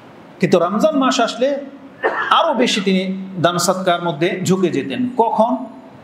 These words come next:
যখন তিনি জিবরিল আলাইহিস সালামকে দেখে নিতেন। তার মানে জিবরিল আলাইহিস সালাম আসলে নিদর্শন দেখলে যে ঈমান বেড়ে যায়, যার ফলে ইব্রাহিম আলাইহিস সালাম বলেছিলেন, "রব্বি আরিনি কাইফা তুহিয়াল মাউতা",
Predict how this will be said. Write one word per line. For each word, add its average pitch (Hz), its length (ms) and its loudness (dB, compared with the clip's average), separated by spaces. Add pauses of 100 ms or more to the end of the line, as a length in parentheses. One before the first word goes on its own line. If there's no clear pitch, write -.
(160)
যখন 190 420 2
তিনি 180 320 2
জিবরিল 180 540 0
আলাইহিস 196 320 0
সালামকে 151 380 -4
দেখে 135 260 -6
নিতেন। 113 260 -8 (580)
তার 147 180 0
মানে 160 220 0
জিবরিল 170 360 0
আলাইহিস 196 340 -2
সালাম 139 300 -2 (180)
আসলে 170 440 -4 (680)
নিদর্শন 220 640 2
দেখলে 190 340 0
যে 165 160 0
ঈমান 196 260 0
বেড়ে 165 260 0
যায়, 120 160 -6 (320)
যার 156 200 2
ফলে - 240 0
ইব্রাহিম 208 360 0
আলাইহিস 190 260 -2
সালাম 175 260 -2
বলেছিলেন, 165 480 -2 (800)
"রব্বি 190 360 6
আরিনি 214 360 0
কাইফা 208 360 0
তুহিয়াল 160 420 -2
মাউতা", 131 360 -2